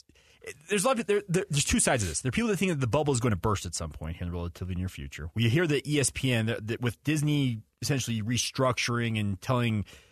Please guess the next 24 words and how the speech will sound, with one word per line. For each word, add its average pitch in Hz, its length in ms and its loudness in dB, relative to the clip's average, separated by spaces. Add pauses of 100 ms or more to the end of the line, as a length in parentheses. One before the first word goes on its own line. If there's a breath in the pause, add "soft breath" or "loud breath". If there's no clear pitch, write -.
(120)
"Hey, 123 120 4
you 107 200 0
need 127 160 2
to 107 60 -4
cut - 280 0
costs." 117 640 0 (500)
Well, 117 260 -2
E 170 120 2
S 196 120 2
P - 180 -2
N, 131 360 2 (100)
they 147 160 2
have 160 180 2
full 156 300 2
intentions. 123 680 0
Uh, 110 300 0
they 120 80 0
have 131 140 2
contracts 180 560 2
that 117 100 0
are 120 180 2
obviously 117 440 0
in 98 100 0
place. 98 480 -2